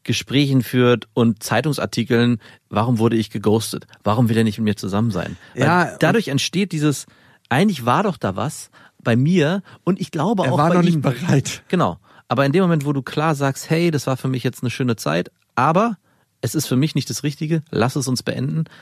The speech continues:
Speaker 1: Und warum nicht per Sprachnachricht? Ich wäre vor fünf Jahren, sechs Jahren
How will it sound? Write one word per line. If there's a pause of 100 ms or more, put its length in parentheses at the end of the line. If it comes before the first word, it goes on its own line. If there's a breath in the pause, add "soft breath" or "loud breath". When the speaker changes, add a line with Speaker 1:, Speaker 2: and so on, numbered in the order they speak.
(340 loud breath)
Speaker 1:
Und
warum
nicht
per
Sprachnachricht?
Ich
wäre
vor
fünf
Jahren,
sechs
Jahren